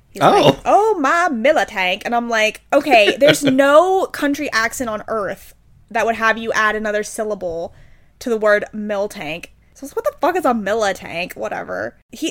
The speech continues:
Speaker 1: it's that big fucking mustache. It got in his mouth. He can't talk right. Um, my M V P is,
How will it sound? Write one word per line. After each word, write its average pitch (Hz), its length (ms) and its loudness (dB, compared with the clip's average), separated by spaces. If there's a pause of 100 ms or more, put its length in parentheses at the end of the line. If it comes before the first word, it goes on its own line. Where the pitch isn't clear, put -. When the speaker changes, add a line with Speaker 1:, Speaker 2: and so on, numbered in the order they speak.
Speaker 1:
it's 311 120 -4
that 381 160 2
big 277 260 -2
fucking 262 320 -4
mustache. 196 560 -6
It 226 80 -14
got 226 160 -4
in 233 60 -6
his 208 160 -8
mouth. 185 300 -6
He 208 60 -16
can't 190 200 -12
talk 180 260 -12
right. - 320 -14 (540)
Um, 247 540 2
my 233 180 -2
M 262 240 -4
V 277 140 -4
P 254 580 -10
is, 311 1400 -2